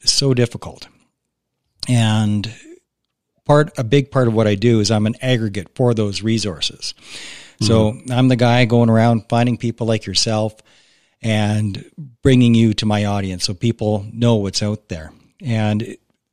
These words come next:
Speaker 1: it's different it, from place to place to place. Finding the resources is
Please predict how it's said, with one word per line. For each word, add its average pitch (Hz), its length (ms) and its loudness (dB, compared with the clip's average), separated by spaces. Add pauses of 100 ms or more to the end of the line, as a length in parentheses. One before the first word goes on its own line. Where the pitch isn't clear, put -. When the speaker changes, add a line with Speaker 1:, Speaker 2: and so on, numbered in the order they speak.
(160)
Speaker 1:
it's 117 220 -8
different 131 440 0 (220)
it, 135 320 -10
from 123 160 -4
place 107 260 -4
to - 80 -10
place 104 240 -6
to - 80 -16
place. 85 500 -8
Finding 165 640 -2
the 135 80 -2
resources 101 840 -2
is 113 600 -2